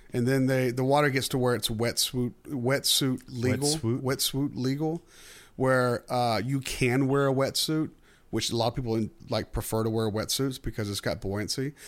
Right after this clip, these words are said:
Speaker 1: I'm not there yet because I've never worn a wetsuit. So I know there's a lot of, like, mobility issues, but
Speaker 2: You've never gotten into a pool wearing clothes, technically?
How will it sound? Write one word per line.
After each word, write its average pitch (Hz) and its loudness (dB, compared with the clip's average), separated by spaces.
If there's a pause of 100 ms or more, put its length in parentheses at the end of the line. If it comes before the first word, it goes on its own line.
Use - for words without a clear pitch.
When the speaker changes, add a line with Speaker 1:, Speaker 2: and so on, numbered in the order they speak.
(280)
Speaker 1:
I'm 196 8
not 151 4
there 165 6
yet 113 2
because 117 -2
I've 135 2
never 120 2 (100)
worn 123 2
a 104 2
wetsuit. 90 -2
So 107 0
I 127 4
know 135 4
there's 139 2
a 131 0
lot 127 4
of, 120 0
like, 117 2
mobility 120 0
issues, 147 0
but 131 2
Speaker 2:
You've 127 0
never 139 4
gotten 123 0
into 120 2
a 110 0
pool 113 0
wearing 107 0
clothes, 104 -4 (160)
technically? 110 -6